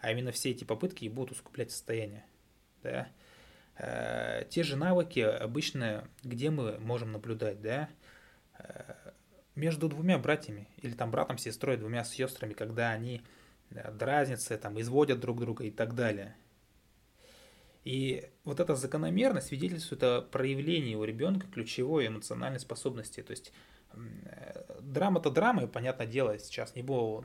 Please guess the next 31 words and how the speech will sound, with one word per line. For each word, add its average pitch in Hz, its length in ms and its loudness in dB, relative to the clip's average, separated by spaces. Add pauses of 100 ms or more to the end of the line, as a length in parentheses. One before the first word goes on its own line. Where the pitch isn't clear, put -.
(360)
автопом 147 460 2
заниматься, 110 540 -2
да, 117 280 2
и 104 120 -4 (160)
там 113 480 -14 (140)
разбирать 127 420 2
эти - 120 -18
все - 160 -6
моменты. 175 520 2 (500)
Вот, 110 440 0
э, - 400 -10 (180)
говорим 131 300 2
же 120 120 0
об 113 140 -2
эмпатии. 120 560 0 (260)
Так - 160 -2
вот, 127 220 2 (640)
э, - 480 -12
способность - 800 0
понимать 151 320 0
ощущения 147 360 -4
другого 127 300 0
человека 110 460 -4 (320)
и 131 80 -10
поступать - 580 0
так, 233 320 2 (140)
чтобы - 340 -4
дополнить, 127 880 4 (580)
дополнить 156 680 4
эти - 120 -16
чувства. - 420 -4